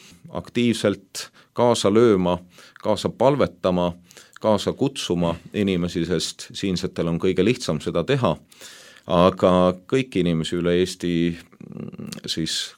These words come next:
kohale tulema ja, ja, ja osa võtma ja ka kogudustes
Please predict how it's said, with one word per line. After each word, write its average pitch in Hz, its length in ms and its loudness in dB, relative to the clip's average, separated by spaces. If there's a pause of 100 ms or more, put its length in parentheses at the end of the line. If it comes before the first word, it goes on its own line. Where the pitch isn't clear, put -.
kohale 123 360 2
tulema 78 480 0
ja, 78 340 -2 (100)
ja, 80 320 0 (200)
ja 82 140 2
osa 110 300 4
võtma 82 460 -2 (800)
ja 82 280 -2
ka 90 140 -2
kogudustes 82 880 -2